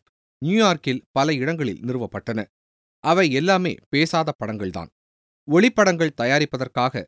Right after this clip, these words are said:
தனது சோதனைச்சாலை அருகே எடிசன் ஒரு படப்பிடிப்பு நிலையத்தை கட்டினார். ஈஸ்ட்மேன் நிறுவனம் எடிசன் கேட்ட மாதிரியெல்லாம் கோடாக் ஒளிநாடா தயாரித்து கொடுத்தது. போனோகிராஃபையும் கைனடாஸ்கோப்பையும் இணைத்து பேசும் படம் தயாரிக்கும் முயற்சியில் இறங்கினார்.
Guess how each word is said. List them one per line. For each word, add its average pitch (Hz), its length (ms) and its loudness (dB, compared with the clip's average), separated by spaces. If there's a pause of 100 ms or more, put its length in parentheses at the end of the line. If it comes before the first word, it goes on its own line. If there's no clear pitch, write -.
(140)
தனது 156 400 0
சோதனைச்சாலை 151 600 -2
அருகே 113 380 -4 (180)
எடிசன் 143 460 -2
ஒரு 120 200 -6
படப்பிடிப்பு 139 520 -6
நிலையத்தை 107 420 -8
கட்டினார். 90 480 -10 (920)
ஈஸ்ட்மேன் 226 420 0
நிறுவனம் 160 400 0 (160)
எடிசன் 170 360 -2
கேட்ட 143 280 -4
மாதிரியெல்லாம் 123 640 -4 (440)
கோடாக் 190 360 2
ஒளிநாடா 139 380 -2
தயாரித்து 110 460 -6
கொடுத்தது. 101 440 -8 (600)
போனோகிராஃபையும் 202 760 2 (120)
கைனடாஸ்கோப்பையும் 143 840 -2
இணைத்து 120 400 -6 (160)
பேசும் 180 360 0
படம் 139 220 -4
தயாரிக்கும் 127 520 -4
முயற்சியில் 123 540 -8
இறங்கினார். 101 440 -6